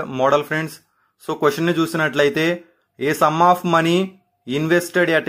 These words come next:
compound interest amounts to in three years to twenty four hundred and in four years two thousand five twenty, find R." So, తెలుగు మీడియం స్టూడెంట్స్ కోసం కొంత సొమ్ము అనేది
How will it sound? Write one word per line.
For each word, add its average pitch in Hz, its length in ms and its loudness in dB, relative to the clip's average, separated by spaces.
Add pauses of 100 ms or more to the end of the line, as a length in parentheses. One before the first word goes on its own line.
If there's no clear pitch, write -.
(100)
compound 151 480 2
interest 170 420 2 (440)
amounts 170 460 0 (100)
to 185 60 4 (140)
in 170 100 0
three 160 360 -4
years 165 220 0 (140)
to 180 100 4 (1080)
twenty 156 360 2
four 165 120 2 (100)
hundred 156 300 0 (420)
and 156 240 2 (160)
in 170 100 0 (140)
four 165 180 2
years 190 340 4 (520)
two 175 200 2
thousand 180 400 2
five 156 220 2
twenty, 160 340 0 (480)
find 175 340 2 (440)
R." - 20 -2 (580)
So, 170 60 -4
తెలుగు 165 280 0
మీడియం 180 320 2
స్టూడెంట్స్ 165 440 -2
కోసం 175 480 0 (540)
కొంత 156 240 2
సొమ్ము 180 420 2
అనేది 185 380 2